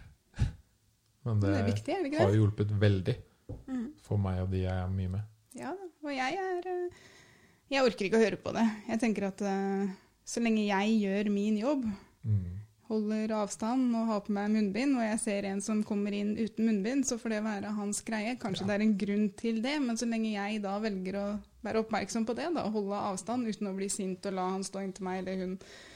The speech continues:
Speaker 2: bruke mye energi på det, det <laughs> er
Speaker 1: Nei.
Speaker 2: ikke noe vits i.
Speaker 1: Nei,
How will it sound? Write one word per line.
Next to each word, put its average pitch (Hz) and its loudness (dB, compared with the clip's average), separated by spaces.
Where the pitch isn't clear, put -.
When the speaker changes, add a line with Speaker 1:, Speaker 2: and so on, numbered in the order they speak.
Speaker 2:
bruke 208 -2
mye 214 0
energi 202 -4
på 196 -6
det, 202 -2
det 196 -2
<laughs> - -4
er 285 2
Speaker 1:
Nei. - -2
Speaker 2:
ikke - -2
noe 208 -6
vits - -16
i. - -20
Speaker 1:
Nei, 101 2